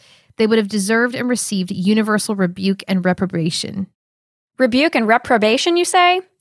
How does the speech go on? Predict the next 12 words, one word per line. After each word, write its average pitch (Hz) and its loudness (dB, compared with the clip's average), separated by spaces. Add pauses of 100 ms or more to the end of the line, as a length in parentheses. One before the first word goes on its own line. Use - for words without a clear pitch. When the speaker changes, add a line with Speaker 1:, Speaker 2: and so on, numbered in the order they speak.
(220)
Speaker 2:
Like 247 2
how 240 2
one 233 2
contemporary 262 2
response 254 0
to - -4
the 214 -2
Declaration 202 0
of 190 -2
Independence 190 -2
rhetorically 277 2
asked, 175 -2